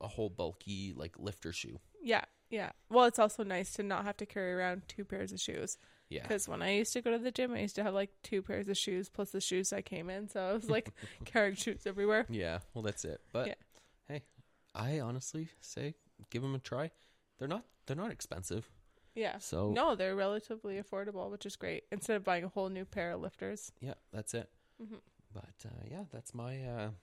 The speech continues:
Speaker 1: my little, uh, fave
Speaker 2: Okay.
Speaker 1: kinda gear.
Speaker 2: Uh, if, by the way, if you hear panting, it's just Kona in the background. I don't
Speaker 1: Yeah.
Speaker 2: know if the mics are
Speaker 1: I think
Speaker 2: picking
Speaker 1: he's
Speaker 2: it up.
Speaker 1: dying of heat.
Speaker 2: It's hot.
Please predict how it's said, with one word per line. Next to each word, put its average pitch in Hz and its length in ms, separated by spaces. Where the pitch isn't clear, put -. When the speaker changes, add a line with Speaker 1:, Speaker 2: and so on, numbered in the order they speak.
Speaker 1:
my 120 120
little, 117 460
uh, 113 160
fave 113 400
Speaker 2:
Okay. 226 260
Speaker 1:
kinda 120 160
gear. 120 320
Speaker 2:
Uh, - 80
if, 240 180
by 233 160
the 269 80
way, 233 100
if 220 140
you 208 80
hear 254 180
panting, 226 640
it's - 180
just - 220
Kona 202 440
in 214 120
the 208 80
background. 226 400
I 220 80
don't 208 100
Speaker 1:
Yeah. 220 40
Speaker 2:
know 226 100
if 208 80
the 208 100
mics 202 300
are - 20
Speaker 1:
I 220 40
think - 80
Speaker 2:
picking 208 160
Speaker 1:
he's 208 100
Speaker 2:
it 196 60
up. - 40
Speaker 1:
dying 87 260
of 78 100
heat. 98 260
Speaker 2:
It's 226 200
hot. - 380